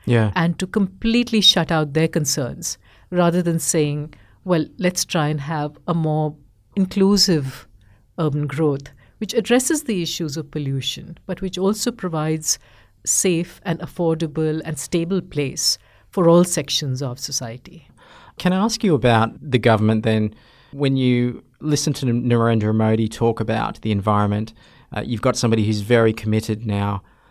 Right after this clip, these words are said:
Speaker 1: now that India has signed on with the, the Paris Agreement. And there was some reluctance to sign on to that at first to do anything that might clamp down on economic growth, and that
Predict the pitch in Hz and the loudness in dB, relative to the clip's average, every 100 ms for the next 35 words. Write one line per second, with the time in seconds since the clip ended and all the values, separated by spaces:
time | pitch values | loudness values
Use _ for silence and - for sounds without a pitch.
0 | - 127 117 110 107 110 107 107 98 104 | -10 0 2 2 0 0 0 -2 -2 -4
1 | - 107 104 104 104 104 104 117 62 - | -2 0 0 2 0 -2 -4 -6 -6 -10
2 | - - - - 131 135 110 107 113 71 | -20 -20 -4 0 2 2 0 -4 -6 -8
3 | - - _ _ - _ - 120 120 113 | -14 -16 _ _ -20 _ -2 2 4 2
4 | 123 117 120 147 147 123 - - 104 123 | 0 2 2 0 0 -4 -4 -8 -4 0
5 | 123 120 101 107 101 - 107 101 - 120 | 2 2 0 -4 -4 -4 -4 -4 -4 0
6 | 107 104 104 104 - - - 110 107 98 | 2 2 0 -4 -8 -8 0 2 2 0
7 | 110 110 120 113 107 - 110 98 107 104 | -2 -4 -2 -2 -2 -2 -2 0 0 0
8 | 101 107 110 104 107 110 - 110 104 - | 0 -2 -2 0 0 -2 -4 -4 -4 -10
9 | - - 113 104 | -18 -12 -4 -4